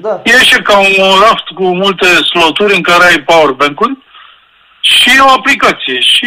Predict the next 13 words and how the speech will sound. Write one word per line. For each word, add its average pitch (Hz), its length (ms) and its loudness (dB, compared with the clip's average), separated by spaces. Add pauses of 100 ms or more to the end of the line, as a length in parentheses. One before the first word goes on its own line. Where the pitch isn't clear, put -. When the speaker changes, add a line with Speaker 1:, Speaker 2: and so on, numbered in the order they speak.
(120)
Speaker 2:
le 269 100 0
închiriezi 277 680 0
și 277 100 -2 (260)
umbli 254 360 -2
până 220 400 0 (1200)
magazin 202 560 2
sau 202 160 0
nu 196 60 0
știu 185 220 -2
ce, - 200 0 (420)
îți 220 220 -2
încarci, 294 420 0
pă, 311 80 0